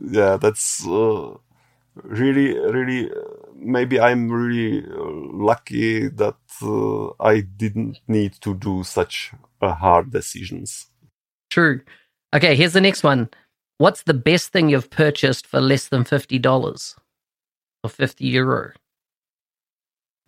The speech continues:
Speaker 1: Don't know, <laughs> really, because
Speaker 2: No, no. <laughs> Okay, I'll, I'll, I'll try the last one with you. That's all right. That's all right.
Speaker 1: I, I'm thinking if, if I bought something like that, it's, uh, mostly, uh, things under that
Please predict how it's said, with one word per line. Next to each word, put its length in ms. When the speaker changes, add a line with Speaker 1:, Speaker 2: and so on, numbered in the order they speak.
Speaker 1:
Don't 200
know, 260
<laughs> 180
really, 520
because 300
Speaker 2:
No, 220
no. 160
<laughs> 300
Okay, 180
I'll, 140
I'll, 240
I'll 100
try 220
the 100
last 300
one 220
with 120
you. 140
That's 240
all 80
right. 240
That's 180
all 60
right. 240
Speaker 1:
I, 160
I'm 200
thinking 440
if, 120
if 200
I 180
bought 340
something 400
like 140
that, 180
it's, 260
uh, 180
mostly, 800
uh, 1000
things 640
under 340
that 260